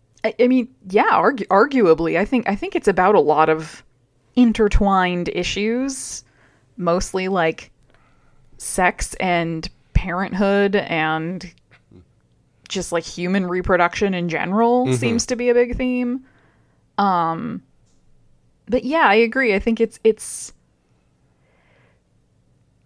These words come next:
Speaker 1: it, it's like, it's a, still a very complex and opaque movie in a lot of ways,
Speaker 2: Yeah.
Speaker 1: but in other ways, it's really straightforward. It's just, like, the horror of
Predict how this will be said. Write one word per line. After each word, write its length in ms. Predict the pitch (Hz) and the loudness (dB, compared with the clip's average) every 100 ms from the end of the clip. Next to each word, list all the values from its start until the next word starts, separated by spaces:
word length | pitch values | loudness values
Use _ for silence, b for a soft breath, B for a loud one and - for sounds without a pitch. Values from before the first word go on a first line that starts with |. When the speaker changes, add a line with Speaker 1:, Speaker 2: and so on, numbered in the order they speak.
| - | -8
Speaker 1:
it, 160 | 269 277 | -6 -4
it's 220 | 285 - 294 | -6 0 2
like, 240 | 277 - - - | 2 0 -6 -2
it's 200 | 269 277 | -2 0
a, 100 | 254 | -2
still 340 | - 349 339 | -2 -2 0
a 60 | 269 | 4
very 240 | 262 254 | 4 2
complex 640 | 208 220 214 208 208 - 208 | 0 2 2 4 0 0 -2
and 100 | 180 | 0
opaque 520 | 180 - 180 196 - | 0 0 -2 -2 -2
movie 360 | 165 180 240 | -4 -4 0
in 80 | 262 | 2
a 80 | 262 | 4
lot 200 | 262 262 | 4 4
of 60 | 262 | 4
ways, 360 | 262 262 262 | 4 2 2
Speaker 2:
Yeah. 60 | 214 | 4
Speaker 1:
but 100 | 220 | 6
in 120 | 226 | 6
other 220 | 220 269 | 4 2
ways, 240 | 277 285 330 | -2 -4 -6
it's 160 | - | -8
really 420 | 185 202 214 202 | -2 2 2 2
straightforward. 720 | 180 175 160 - 165 147 107 170 | -2 -2 -4 -2 -2 0 -2 -4
It's 180 | - | -8
just, 200 | - 175 | -8 -6
like, 140 | 185 180 | -4 -4
the 280 | 175 185 180 | 0 2 2
horror 680 | 202 190 185 165 156 160 165 | 2 4 6 6 4 2 2
of 340 | 156 156 | 0 -4